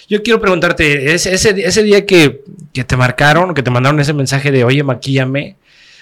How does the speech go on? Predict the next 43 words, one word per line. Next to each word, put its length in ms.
o 40
sea, 360
tú, 200
tú, 1200
la 180
verdad, 420
o 80
sea, 160
honestamente, 500
¿qué 140
fue 160
lo, 240
lo 160
primero 320
que, 260
que 140
te 120
pasó? 260
O 20
sea, 200
porque 200
a 60
lo 60
mejor 180
en 40
ese 140
momento 340
no, 360
no 120
viste, 320
"Esto 200
va 60
a 20
ser 160
mi 120
vida", 280
no 120
viste 280
negocio, 460
fue, 580
"Necesito 460
el 40
dinero". 540